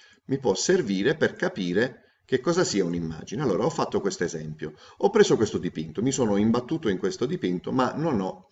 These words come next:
una, un riferimento, né, eh, come si chiami il dipinto, né chi l'abbia dipinto. Come faccio a risalire dal dipinto a queste informazioni? Se io, eh, dovessi descrivere,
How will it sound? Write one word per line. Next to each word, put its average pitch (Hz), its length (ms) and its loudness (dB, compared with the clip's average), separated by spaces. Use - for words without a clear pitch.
una, 98 560 0
un 117 120 0
riferimento, 82 680 -4
né, 98 440 0
eh, 87 760 -6
come 92 260 -4
si 87 200 -8
chiami 90 540 -2
il 92 100 -4
dipinto, 123 580 -2
né 107 220 0
chi 113 180 -4
l'abbia 80 440 -6
dipinto. 78 540 -10
Come 101 260 2
faccio 92 320 -4
a 87 40 -6
risalire 85 640 -6
dal 92 220 -4
dipinto 92 760 -4
a 101 140 -6
queste - 460 -4
informazioni? 78 840 -8
Se 160 200 2
io, 202 400 2
eh, 95 140 0
dovessi 104 380 2
descrivere, 85 840 -2